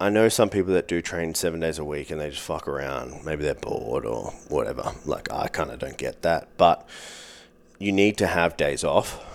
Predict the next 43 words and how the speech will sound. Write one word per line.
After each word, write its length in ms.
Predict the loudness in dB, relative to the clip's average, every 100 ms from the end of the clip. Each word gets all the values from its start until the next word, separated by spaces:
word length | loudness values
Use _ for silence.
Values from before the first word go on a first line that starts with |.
| -4
Otherwise, 540 | -2 0 -2 -4 -8 -16 -20 -12
training 340 | -6 -4 -4 -6
just 180 | -8
becomes 300 | -10 -6 -4
one 140 | -2 -2
of 40 |
those, 200 | -2 -4
like, 180 | -6 -6
boring, 340 | -4 -2 -2
monotonous 460 | -2 -4 -4 -4 -4
things. 200 | -2 -2
There 100 | -2
has 100 | -2
to 80 | -2
be 60 |
excitement 500 | -2 0 0 -2 -4
around 300 | -6 -6 -8
it 140 | -12 -14
as 140 | -10 -8
well. 180 | -8 -8 -16 -18 -20 -14
If 100 | -4
there's 180 | -2 4
no 160 | 6 6
excitement 600 | 4 -4 0 0 0 -4
around 320 | -4 -4 -4
it, 120 | -6
you 260 | -6 -8 -8
end 160 | -8 -8
up 160 | -8 -8
just 160 | -6
getting 320 | -6 -6 -10
fucking 360 | -6 -6 -6 -6
off 220 | -4 2
it, 160 | 4 4
and 80 | 0
then 140 | 0
you'll 160 | -2 -4
just 220 | -8 -8
lose 220 | -8 -8
your 80 | -8
shit 280 | -6 -8 -10
anyway. 340 | -10 -8 -10 -4
So 260 | 0 0